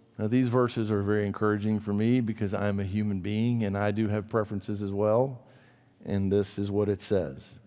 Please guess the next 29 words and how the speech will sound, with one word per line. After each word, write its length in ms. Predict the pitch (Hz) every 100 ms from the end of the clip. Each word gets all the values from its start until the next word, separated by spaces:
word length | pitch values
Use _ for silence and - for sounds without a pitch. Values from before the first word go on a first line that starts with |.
| -
twelve 400 | - 101 101 101
eighteen. 720 | - 101 101 135 135 98 - - - - - _ _ _ _ _ _ _ -
"If 420 | 131 185 - -
it 200 | 180 185 -
is 260 | 185 180
possible, 800 | - 214 208 160 127 101 76 - - - _ _ _ _ -
as 220 | 107 101
much 340 | 107 127 139
as 120 | 160 143
depends 500 | 147 - 139 131 120
on 300 | 120 117 110
you, 680 | 110 175 147 98 104 120 - - - - -
live 420 | 101 117 143 151
peaceably 800 | 185 175 - 104 98 95 110 107 -
with 240 | - 117 - -
all 520 | 98 95 90 92 -
men." 460 | 92 95 85 82 92 - _ _ _ _ _
He 80 | 98
said, 200 | - 104
"But 80 | 104
they 100 | 110
don't 160 | 113
want 160 | 110 -
to." 200 | - 90 92
That's 280 | - 82 -
not 200 | 92 -
what 140 | 90 98
it 80 |
says. 460 | - 90 67 -